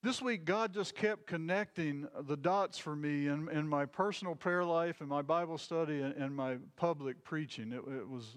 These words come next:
amazing when the way God works, uh, all the time if we'll listen, but, but the way I heard him different ways this week. And one connection was in the yielding prayer, uh,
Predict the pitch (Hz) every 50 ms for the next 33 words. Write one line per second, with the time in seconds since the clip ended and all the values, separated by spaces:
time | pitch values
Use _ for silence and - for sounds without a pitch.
0 | - - 131 127 131 135 143 143 123 117 113 110 113 120 120 123 120 117 113 -
1 | - - - - - - - _ - 127 123 135 127 123 139 143 139 120 123 139
2 | 143 143 139 127 - - - - - - - - 131 123 117 - - 151 190 202
3 | 160 156 - 147 135 131 131 127 123 113 135 139 131 123 127 147 165 156 - -
4 | 131 117 117 113 117 123 123 113 - - - - - - - _ _ - 135 135
5 | 139 - - - 165 143 139 147 156 156 143 135 - 165 165 165 156 151 143 131
6 | 151 156 - 156 139 139 143 147 139 123 135 147 135 - - 151 160 160 156 -
7 | 151 135 - - - - - - - 175 214 233 175 208 202 190 190 196 190 -
8 | - 185 160 160 160 160 139 151 170 165 156 151 147 147 156 185 208 226 208 160
9 | 160 147 143 123 - 160 151 151 151 151 147 135 - - - - - _ - -
10 | 139 135 135 -